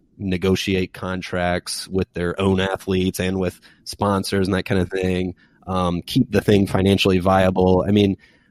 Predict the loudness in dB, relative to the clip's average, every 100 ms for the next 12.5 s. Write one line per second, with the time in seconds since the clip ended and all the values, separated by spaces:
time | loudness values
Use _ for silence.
0 | _ -4 -2 0 2 4 4 2 0 -2
1 | -2 -2 0 0 0 -2 0 -4 -2 0
2 | 2 2 0 -2 -12 -6 -4 -2 -6 -4
3 | -2 -2 0 0 0 -4 -6 -4 -2 -2
4 | -4 -10 _ _ _ _ 0 2 4 2
5 | 0 -4 _ _ -4 0 4 6 6 6
6 | 2 -2 _ _ _ -16 -16 _ _ -6
7 | -4 -2 -4 0 2 2 -2 _ _ -4
8 | 0 0 0 0 0 2 2 0 0 0
9 | 2 0 -2 -2 -2 0 -4 -8 _ _
10 | -4 0 2 2 2 0 -4 -8 0 2
11 | 4 4 4 4 2 4 4 4 2 -2
12 | -2 0 0 -2 -8